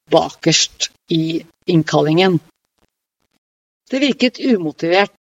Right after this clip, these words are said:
og jeg lurer litt på hvorfor. Disse megainkallingene som drukner i poeng, og druk-, drukner også i informasjon, og som kanskje også skjuler informasjon, hjelper styreledere å lyve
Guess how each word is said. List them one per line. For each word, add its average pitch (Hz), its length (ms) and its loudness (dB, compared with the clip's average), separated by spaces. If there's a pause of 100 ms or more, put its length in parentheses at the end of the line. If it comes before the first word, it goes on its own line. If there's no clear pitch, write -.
(520)
og 240 80 0
jeg 262 100 2
lurer 175 240 -2
litt 170 180 -8
på 170 200 -2
hvorfor. 156 520 -8 (1300)
Disse 311 360 2
megainkallingene 208 1120 -4
som 262 200 -4
drukner 208 480 -8
i 175 40 -14
poeng, 226 400 -4 (800)
og 220 80 0
druk-, 220 400 -4
drukner 208 480 -6
også - 180 -8
i 185 100 -6
informasjon, 220 600 -2
og - 320 -14
som 254 160 2
kanskje 202 320 -2
også 208 240 -2 (160)
skjuler 160 560 -6
informasjon, 226 640 -6 (460)
hjelper 214 400 0
styreledere 156 800 -2
å 226 160 0
lyve 175 540 -2